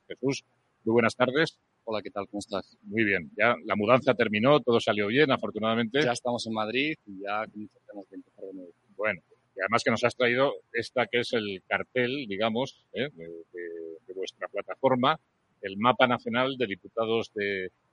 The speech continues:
Speaker 1: de distrito, donde aparecen los trescientos noventa y dos distritos y, y todos ellos de un mismo tamaño, ¿eh? Todos los, todos ellos con una misma población, porque claro,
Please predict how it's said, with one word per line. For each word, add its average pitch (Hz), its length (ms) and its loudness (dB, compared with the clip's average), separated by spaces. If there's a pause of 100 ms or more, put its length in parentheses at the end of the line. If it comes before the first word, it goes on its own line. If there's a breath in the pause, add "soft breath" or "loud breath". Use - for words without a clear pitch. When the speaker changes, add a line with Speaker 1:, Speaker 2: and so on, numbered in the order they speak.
(380)
Speaker 1:
de 113 100 0
distrito, 123 480 0
donde 123 220 4
aparecen 107 420 -2
los 98 200 -2
trescientos 120 680 -2
noventa 95 320 -6
y 98 40 -6
dos 113 180 -2
distritos 127 580 -4 (540)
y, 131 380 0
y - 40 -14
todos 117 320 -2
ellos 135 420 0
de 104 280 0
un 117 120 0
mismo 123 300 2
tamaño, 113 480 2 (180)
¿eh? 117 160 -8
Todos 110 200 0
los, 107 120 -2 (140)
todos 120 220 4
ellos 131 260 4 (340)
con 104 140 -2
una 117 100 4
misma 127 280 4
población, 123 440 6
porque 131 180 4
claro, 113 300 4